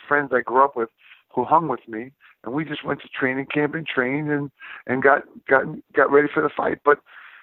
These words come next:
you know, of course, Holmes got death threats and, you know, things went on that was not really supposed to be in sports. And what happened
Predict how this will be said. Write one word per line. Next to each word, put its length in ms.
you 100
know, 140
of 140
course, 240
Holmes 400
got 260
death 260
threats 360
and, 360
you 80
know, 200
things 260
went 140
on 180
that 80
was 160
not 260
really 360
supposed 400
to 80
be 220
in 220
sports. 380
And 180
what 360
happened 340